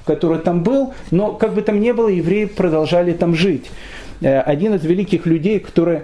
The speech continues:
родился в Казимеже, о котором мы будем говорить на следующем нашем уроке, будет он героем нашего рассказа,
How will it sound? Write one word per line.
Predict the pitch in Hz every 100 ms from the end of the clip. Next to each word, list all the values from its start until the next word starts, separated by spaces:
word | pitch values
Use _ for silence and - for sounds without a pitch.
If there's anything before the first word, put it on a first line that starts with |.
| -
родился | 156 160 143 233 269 262
в | 196
Казимеже, | 185 175 170 139 113 117
о |
котором | 131 - 139 135
мы |
будем | 127 139 135
говорить | 147 175 170
на | 139
следующем | 156 143 123 - 123 117 - - -
нашем | 147 139 135 120 113
уроке, | 139 147 214 233 180 135
будет | - 131 139
он | 131 131
героем | 131 147 220 220
нашего | 196 175
рассказа, | 151 - 131 117 117